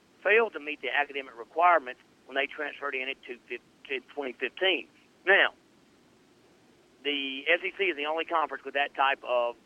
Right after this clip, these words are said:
of, uh, penalties whatsoever, punitive system. But they lowered the penalty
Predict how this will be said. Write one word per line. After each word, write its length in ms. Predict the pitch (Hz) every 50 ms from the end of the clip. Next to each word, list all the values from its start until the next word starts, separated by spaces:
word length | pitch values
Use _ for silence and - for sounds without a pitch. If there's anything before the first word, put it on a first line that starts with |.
| _ _ _ _ _ _ _ -
of, 260 | 131 127 123 120 117
uh, 240 | 120 123 120 120 117 - _ _ _ _ _
penalties 420 | - - 196 175 143 - - 101 98 -
whatsoever, 480 | 123 135 123 - 135 131 131 123 - 92
punitive 380 | - - 143 127 - - - -
system. 280 | 139 131 - - - - _ _ _ _ _ _ _ _ _ _ _ _ -
But 160 | 147 139 -
they 160 | - 143 175
lowered 440 | 202 196 190 196 202 202 208 214 -
the 80 | 208 196
penalty 520 | - - 139 139 135 127 - 143 139 131